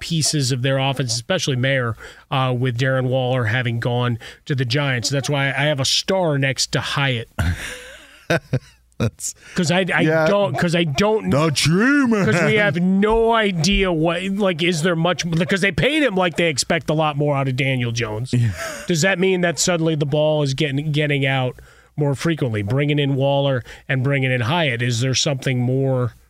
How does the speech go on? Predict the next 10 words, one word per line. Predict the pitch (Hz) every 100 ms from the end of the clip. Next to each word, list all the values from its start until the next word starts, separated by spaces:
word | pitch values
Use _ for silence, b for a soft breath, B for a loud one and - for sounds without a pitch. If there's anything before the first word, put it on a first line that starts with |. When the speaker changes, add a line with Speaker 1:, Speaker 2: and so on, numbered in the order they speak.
| _ _ _
Speaker 1:
that | 139 127
they | 143
think | 131 156 135 113 - -
they | 139
can | 139
get | 127 131
out | 127 127
of | 120
Daniel | 127 127 117 113
Jones? | 107 143 123 117 123